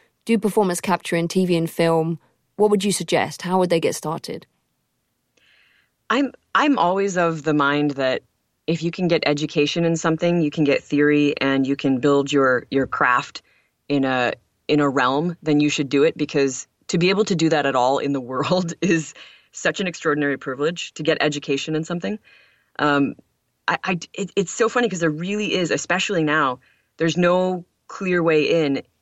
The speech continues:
Speaker 2: except that the people who are getting called into the rooms are already actors most of the time, unless they are really big in another domain. I guess we are seeing more of that too. You're seeing people like, you know, sports, um, s-,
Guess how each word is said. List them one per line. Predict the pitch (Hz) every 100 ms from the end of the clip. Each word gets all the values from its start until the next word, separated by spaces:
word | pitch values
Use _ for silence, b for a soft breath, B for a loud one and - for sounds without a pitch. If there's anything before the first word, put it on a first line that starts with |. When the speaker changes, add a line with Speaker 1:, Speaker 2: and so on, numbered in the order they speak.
| -
Speaker 2:
except | 170 - 202 -
that | 143 123 -
the | 156
people | - 208 214
who | 185
are | - 156
getting | 160 151 143
called | 139 135
into | 135 135
the | 135
rooms | 147 143 135 135
are | 139
already | 143 151 147 139 -
actors | 127 - 196 233 240 - _ _ _ _ _ _ - 175
most | 175 175 -
of | 160
the | 147
time, | 156 147 123 -
unless | 147 147 165 170
they | - 151 147 143 - b b b b -
are | 139 143 139
really | 123 160 175
big | 156 165
in | 156
another | 147 143 143
domain. | 143 139 139 127
I | 123
guess | 139 -
we | 143
are | 131
seeing | - 131 123
more | 123
of | 123
that | 113 -
too. | 143
You're | 123 123
seeing | - 143 131 123 123 B B B -
people | 156 143
like, | 131 123
you | 139
know, | 131
sports, | 120 - 151 139 - - -
um, | - 147 - - - - 156 -
s-, | -